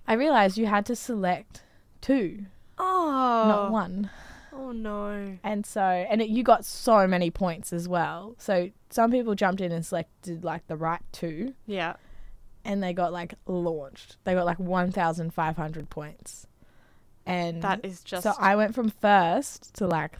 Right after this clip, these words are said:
Speaker 1: third in
Speaker 2: Ah.
Speaker 1: on, like, the home stretch. And there was no
Speaker 2: Lunacy.
Speaker 1: coming back 'cause all the
Speaker 2: <laughs>
Speaker 1: last questions were just, like, singular questions.
Speaker 2: Yeah.
Speaker 1: And I was like,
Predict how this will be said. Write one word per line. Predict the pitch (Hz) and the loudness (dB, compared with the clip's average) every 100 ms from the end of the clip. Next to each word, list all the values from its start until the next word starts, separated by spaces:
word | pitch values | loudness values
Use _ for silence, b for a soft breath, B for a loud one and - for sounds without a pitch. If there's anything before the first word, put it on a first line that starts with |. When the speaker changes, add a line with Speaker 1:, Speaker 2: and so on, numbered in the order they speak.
| - | -8
Speaker 1:
third | 160 151 143 160 196 _ | -4 -4 -6 -10 -14 _
in | 185 160 | -6 -4
Speaker 2:
Ah. | 233 220 196 | -2 -2 -2
Speaker 1:
on, | 180 196 | 2 2
like, | 185 170 - - 196 | 2 -2 -6 -18 -4
the | 185 | -2
home | 147 - 202 185 180 185 | -2 0 2 4 2 -2
stretch. | - 156 - - - b b | -2 -2 -4 -12 -16 b b
And | 208 226 | 2 8
there | 247 | 8
was | 233 | 8
no | 233 | 10
Speaker 2:
Lunacy. | 240 233 190 175 | 10 10 6 2
Speaker 1:
coming | |
back | 170 - - 196 - - | 2 0 -8 -14 -18 -12
'cause | - 208 | -8 0
all | 208 220 | 6 8
the | 285 | 10
Speaker 2:
<laughs> | |
Speaker 1:
last | 214 214 | 10 8
questions | - 214 208 190 | 6 2 4 4
were | 180 | 4
just, | 175 170 - | 0 -2 -2
like, | 170 - | -2 -4
singular | - 156 156 151 | -4 -4 -4 -6
questions. | - 170 - - 190 202 - - | -8 -10 -10 -8 -8 -8 -12 -14
Speaker 2:
Yeah. | 226 226 220 B B - | -14 -16 -18 B B -14
Speaker 1:
And | 180 | -10
I | |
was | 170 175 | -10 -8
like, | 165 160 | -10 -12